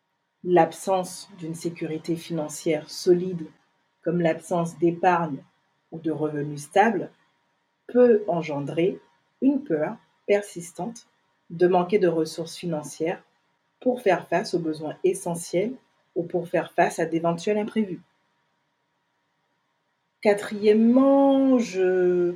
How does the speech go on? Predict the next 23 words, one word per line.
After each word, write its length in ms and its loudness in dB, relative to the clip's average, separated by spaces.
pense 500 -4
à 60 -2
les 200 4
expériences 540 -4
passées, 460 -6
telles 320 -2
que 320 -2
des 60 -16
difficultés 600 -8
financières 540 -4
antérieures, 760 -2
des 140 -8
périodes 440 -2
de 80 -6
pauvreté, 800 0
de 140 -2
chômage 600 -2
ou 20 -14
de 140 -6
dettes 360 -4
importantes, 800 -6
peuvent 240 10
laisser 580 -2